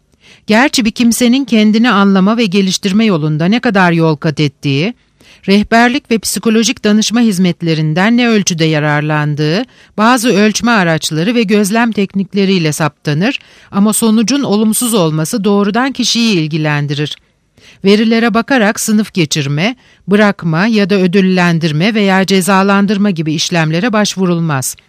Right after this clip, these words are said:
Öğretim hizmetlerinin rehberlik anlayışına göre yürütüldüğü bir eğitim sisteminde, değerlendirme mutlak ölçütlere göre değil de öğrencinin kapasitesine ve gelişme hızına göre yapıldığında,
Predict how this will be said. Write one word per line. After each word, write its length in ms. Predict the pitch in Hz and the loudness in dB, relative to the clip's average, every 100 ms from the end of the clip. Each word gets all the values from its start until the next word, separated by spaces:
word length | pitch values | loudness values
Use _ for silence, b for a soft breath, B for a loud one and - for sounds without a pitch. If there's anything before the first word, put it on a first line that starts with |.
| b _ _ _ b b b b | b _ _ _ b b b b
Öğretim 480 | 196 208 240 247 320 | 2 4 4 0 -2
hizmetlerinin 840 | 294 202 185 185 175 165 220 277 | 0 0 -2 0 0 0 0 0
rehberlik 580 | 214 214 226 226 233 262 | 0 0 0 0 0 0
anlayışına 580 | 220 214 214 208 220 247 | 0 2 0 0 0 0
göre 240 | 196 175 | 0 0
yürütüldüğü 680 | 185 185 190 208 180 180 208 | 2 0 0 -2 0 0 0
bir 80 | 208 | 0
eğitim 400 | 165 196 185 202 | 0 0 0 0
sisteminde, 840 | 180 156 - 156 143 143 156 247 - b b b b b 202 | -2 -6 -4 -2 -2 -2 -2 -2 -4 b b b b b 0
değerlendirme 840 | 208 220 233 233 240 226 226 269 | 4 4 4 2 2 2 0 0
mutlak 440 | 247 240 262 269 | 0 -2 -2 0
ölçütlere 580 | 226 190 196 - 208 220 | 0 0 -2 -2 0 2
göre 340 | 196 180 165 151 | 2 0 0 0
değil 340 | 202 277 220 | -2 -2 -2
de 220 | 185 262 b b b | -2 -4 b b b
öğrencinin 680 | 202 214 220 226 220 233 285 | 0 2 4 2 2 -2 -2
kapasitesine 840 | 226 220 226 - 226 - 196 226 | -4 -2 -4 -2 -4 0 0 0
ve 100 | 240 | 0
gelişme 480 | 180 208 208 - 247 | 0 0 0 -2 0
hızına 340 | 220 175 214 | 0 0 0
göre 240 | 214 180 156 | 0 0 0
yapıldığında, 880 | 156 151 160 147 160 147 147 202 | -2 -2 -6 -2 -2 0 0 0